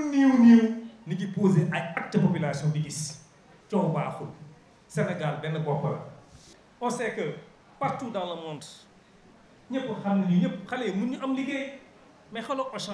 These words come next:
bi gars yi toj. Ay doomu Sénégalais ñoo fa nekk. Des Sénégalais tey ñu Auchan bi saccagé ko, mais dañuy gën a yokk chômage bi. Est-ce que vous savez que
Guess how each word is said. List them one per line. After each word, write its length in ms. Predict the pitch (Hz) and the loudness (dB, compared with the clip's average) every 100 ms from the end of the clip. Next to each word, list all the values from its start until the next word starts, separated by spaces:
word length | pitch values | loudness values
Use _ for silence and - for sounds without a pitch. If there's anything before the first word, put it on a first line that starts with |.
| 175 | -4
bi 80 | 156 | 0
gars 120 | 151 151 | 2 2
yi 80 | 151 | 0
toj. 120 | 151 - - - - - - - - - - | -4 -6 -16 -20 -20 -20 -20 -20 -20 -20 -6
Ay 120 | 262 | -4
doomu 200 | 254 254 | -2 -2
Sénégalais 440 | 262 277 247 247 240 | -4 -4 -4 -4 -4
ñoo 140 | 254 | -4
fa 80 | 254 | -4
nekk. 220 | 254 240 - - - - - - | -6 -8 -12 -20 -20 -20 -20 -2
Des 120 | 208 220 | 2 2
Sénégalais 520 | 269 240 220 214 196 | 2 0 0 0 0
tey 240 | 208 196 202 | 2 2 0
ñu 180 | 202 - - - - | -4 -8 -18 -20 -4
Auchan 280 | 240 247 196 | -4 -2 -2
bi 200 | 196 196 | -4 -6
saccagé 520 | - 233 233 196 196 | -6 -2 0 0 0
ko, 220 | 170 156 - - - - 277 | -2 -6 -8 -18 -20 -16 -6
mais 120 | 240 | -6
dañuy 200 | 254 277 | -6 -8
gën 140 | 277 | -6
a 20 | 269 | -4
yokk 200 | 262 240 | -2 -2
chômage 360 | 254 254 220 | -2 0 -2
bi. 140 | 233 247 - - - - - - - - 370 | -6 -12 -16 -20 -20 -20 -20 -20 -20 -14 -8
Est-ce 180 | 311 | -6
que 80 | 302 | -6
vous 140 | 247 262 | -4 -2
savez 300 | 262 247 220 | -2 0 0
que 140 | 175 | -2